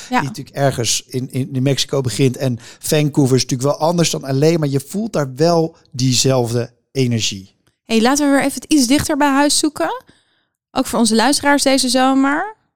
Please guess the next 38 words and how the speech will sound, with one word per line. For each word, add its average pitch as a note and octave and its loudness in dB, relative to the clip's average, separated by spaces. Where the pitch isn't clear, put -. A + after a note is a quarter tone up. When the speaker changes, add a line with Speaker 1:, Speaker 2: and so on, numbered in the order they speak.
Speaker 1:
Al B3+ -2
fresco C4 0
in A#3 4
Rotterdam. F#3+ 0
Speaker 2:
Ja, C#3 0
nee, C3+ -4
wat D#3+ -2
je E3+ -6
dus D3+ 2
hebt D#3+ -2
met E3+ 0
al C#3+ 0
fresco C#3 -2
dining D#3 0
is - 0
dus C3+ -4
ook G3+ -2
belangrijk. C3+ 0
Jij F3 2
zat F3+ -2
natuurlijk D#3+ -6
al D3 -2
een C#3 -8
paar F3 -2
keer D#3 -6
van: D3 -6
doe D#3+ -4
maar D#3 -4
alsjeblieft D3 -4
niet D3+ -6
alleen C#3 -6
dat B2 -6
bruine B2+ -4
fruit, G3 -2
Speaker 1:
Ja. C#4+ 0
Speaker 2:
weet E3 -6
je E3+ -12
wel. E3+ -4